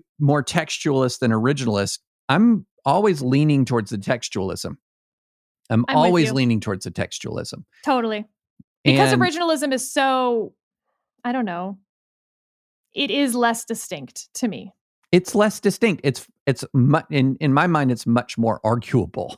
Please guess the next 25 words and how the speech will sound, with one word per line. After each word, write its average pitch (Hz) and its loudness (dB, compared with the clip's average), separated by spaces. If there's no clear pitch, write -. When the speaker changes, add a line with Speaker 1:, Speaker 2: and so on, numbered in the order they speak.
Speaker 1:
<laughs> - 0
Speaker 2:
Yeah. 214 -6
Because 349 2
th-, 233 -4
people 320 0
can 269 -2
have 254 0
arguments, 240 -4
like, 247 -2
they 339 0
have, 311 -2
I 226 -2
think, 247 -6
great 240 -2
arguments 254 -2
about - -2
the 240 -8
first 262 -4
Congress, 330 -2
but 277 -2
then 277 -2
I 269 0
think 262 -2
you 254 -2
can, 247 -2